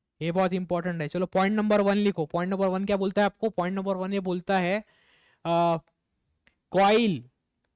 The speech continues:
ठीक है ना, कॉपर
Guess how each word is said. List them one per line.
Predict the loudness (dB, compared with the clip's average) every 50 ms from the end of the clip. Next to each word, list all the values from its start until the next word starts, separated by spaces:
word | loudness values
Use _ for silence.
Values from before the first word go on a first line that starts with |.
| _ _ _ _ _ _ _ _ _ _ _ _ _ _ _ _ _ _ _ _ _ _ -4
ठीक | -2 0
है |
ना, | 0 -2 -4 -6 _ _ _ _ _ _ _ _ _ _ _ _ _ _ _ _ _ _ _ _ _ -4
कॉपर | 0 0 0 0 0 0 2 2 2